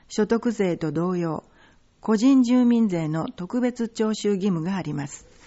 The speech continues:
原則、すべての従業員の方が対象となりますので、これまで一部の従業員の方のみ特別徴収をしていた事業所についても、すべての従業員の方が対象となります。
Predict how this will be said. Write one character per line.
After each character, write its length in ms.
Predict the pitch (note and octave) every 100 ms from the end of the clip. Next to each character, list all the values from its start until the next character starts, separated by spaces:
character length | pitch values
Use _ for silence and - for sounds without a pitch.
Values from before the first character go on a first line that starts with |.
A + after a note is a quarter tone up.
| - - - _ F3+
原 220 | A3+ B3
則、 520 | A#3 G#3 G#3 - -
す 160 | - C#4
べ 120 | C#4+
て 140 | A3+ G3+
の 140 | F3+
従 240 | E3+ A3+
業 180 | A#3 A3+
員 120 | G3
の 140 | E3 D#3
方 280 | E3+ G3 E3+
が 140 | E3
対 220 | - G3
象 200 | G3+ A3
と 120 | G3+ G3+
な 120 | G3
り 100 | G3
ま 140 | F#3+
す 140 | G#3 E3
の 120 | D3
で、 180 | D3 - - - - - -
こ 140 | G#3
れ 100 | A3+
ま 160 | A3 G3
で 200 | E3+ -
一 240 | G3+ A#3+ B3+
部 100 | A3+
の 140 | F#3
従 240 | E3 A3+
業 220 | A3+ A#3 G#3
員 160 | F#3
の 120 | F3
方 280 | E3+ F#3+ F#3
の 140 | F#3+ G3+
み 220 | E3 - - - -
特 240 | F3 G3+
別 260 | G3 F#3+ F3
徴 200 | - F#3+
収 200 | - E3+
を 100 | D#3+
し 80 | D#3+
て 180 | F#3+ F#3
い 60 |
た 180 | F3+ E3+
事 140 | D#3+ F#3+
業 160 | G#3
所 160 | G#3 G#3
に 140 | G3+
つ 140 | G3+ G3+
い 80 |
て 140 | F#3+ G3+
も、 180 | F3 - - - -
す 160 | - C#4
べ 120 | C#4
て 140 | A#3+ A3
の 180 | G#3+
従 200 | F#3 G3+
業 220 | G3 G3 F#3+
員 140 | E3
の 100 | D#3+
方 260 | E3+ E3+ F3
が 180 | G3+ B3
対 180 | E3 D#3+
象 220 | - D#3
と 120 | D3+
な 120 | C#3+
り 140 | D3 C#3+
ま 140 | C#3+
す。 200 | - -